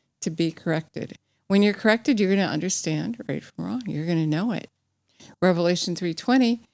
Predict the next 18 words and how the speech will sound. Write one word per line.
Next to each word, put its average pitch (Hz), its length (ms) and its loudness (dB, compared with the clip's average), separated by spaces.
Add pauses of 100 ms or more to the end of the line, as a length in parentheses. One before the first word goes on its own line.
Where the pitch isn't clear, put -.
(200)
he 185 100 2
said, 165 280 2
"If 160 200 -4
you're 160 140 2
ready 170 300 4
to 262 60 4
heed 233 200 2
his 180 160 0
voice," 190 600 -4
he's 165 180 0
already 180 360 2
knocking 180 420 0
at 185 120 0
the 185 80 -6
door 175 240 -2
of 180 80 -2
your 196 100 0
heart. 165 300 0